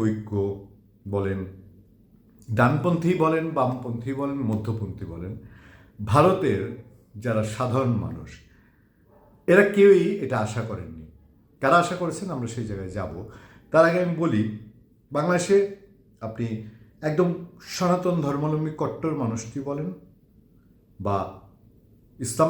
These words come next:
ধর্মপন্থী, আপনি সবচেয়ে কট্টর কোনো যদি সংগঠনের নাম বলেন, সেটা আপনি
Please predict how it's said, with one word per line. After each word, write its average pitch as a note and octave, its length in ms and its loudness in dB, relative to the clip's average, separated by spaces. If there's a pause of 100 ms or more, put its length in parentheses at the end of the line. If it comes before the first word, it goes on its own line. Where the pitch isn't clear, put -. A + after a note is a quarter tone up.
ধর্মপন্থী, A2+ 640 -4 (640)
আপনি G2+ 200 -6 (340)
সবচেয়ে D#3 360 -2
কট্টর C3 380 -2
কোনো G#2 200 0
যদি G#2 120 -4 (100)
সংগঠনের F#2+ 500 -6 (100)
নাম F#2 100 -6 (100)
বলেন, C#3 220 -2
সেটা A3+ 180 -2
আপনি D#3 120 -2